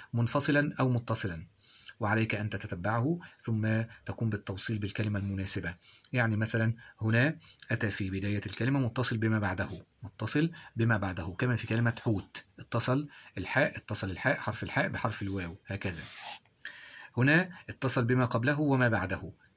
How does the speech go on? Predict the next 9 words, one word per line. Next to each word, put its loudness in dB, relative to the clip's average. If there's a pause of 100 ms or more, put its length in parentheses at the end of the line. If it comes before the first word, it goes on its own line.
كما 2
بما 2
قبله 0
وما 2
بعده، -6 (140)
كما 2
في -2
كلمة 2
بحر -4